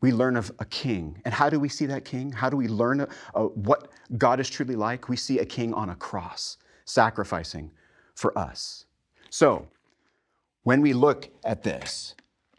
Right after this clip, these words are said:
we see that through the Trinity, God, through Jesus, says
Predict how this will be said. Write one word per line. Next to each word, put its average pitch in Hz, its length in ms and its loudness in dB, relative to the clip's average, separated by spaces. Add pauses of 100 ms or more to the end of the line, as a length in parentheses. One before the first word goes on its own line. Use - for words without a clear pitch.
(460)
we 120 100 2
see 92 500 -4 (880)
that - 160 2
through 156 160 8
the 131 80 6
Trinity, 104 680 -2 (1080)
God, 127 380 6 (340)
through 143 200 0
Jesus, 90 680 -8
says 92 640 -4